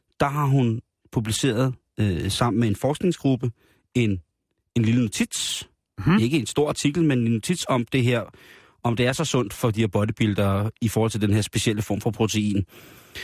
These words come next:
Speaker 1: Og, øhm, når man får lov til at publicere noget i Journal of Royal Society of Medicine, så er det ikke fordi, at det er lige meget. Så er det som regel fordi, at det, det nytter lidt at læse i henhold til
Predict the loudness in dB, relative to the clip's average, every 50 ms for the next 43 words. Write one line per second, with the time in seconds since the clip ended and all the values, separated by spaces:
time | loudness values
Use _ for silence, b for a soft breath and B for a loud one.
0 | B B B B B B B B B B _ _ 0 2 2 2 2 2 2 0
1 | 0 0 0 0 0 0 0 0 0 0 -2 -2 -4 -6 -8 -14 -20 _ _ _
2 | _ _ _ _ -18 -18 -18 _ _ -2 0 2 2 0 0 0 0 0 -2 -2
3 | -2 -2 -2 -2 -2 -2 -2 0 0 0 2 2 2 0 0 -2 0 0 2 4
4 | 4 2 2 0 0 2 2 0 0 -2 -2 -2 0 0 2 2 2 2 0 0
5 | -2 -2 -2 -2 0 0 0 -2 -2 -2 -2 -2 -2 -2 0 2 2 4 4 2
6 | 2 0 0 0 0 0 0 0 -2 -2 -2 0 2 2 2 2 0 -2 -2 -2
7 | -2 0 0 0 0 0 -2 0 2 2 2 4 2 2 0 0 -2 -4 -4 -4
8 | -4 -2 0 2 2 2 2 0 0 2 2 0 0 -2 -4 -2 -2 -2 -2 -2
9 | -4 -2 0 0 2 2 4 2 2 2 2 0 -2 -4 -8 _ _ 0 0 2
10 | 2 2 2 2 0 0 0 0 0 0 0 0 0 0 -2 -2 -4 -4 -2 0
11 | 2 2 2 2 2 0 0 -2 -4 -2 0 2 2 2 0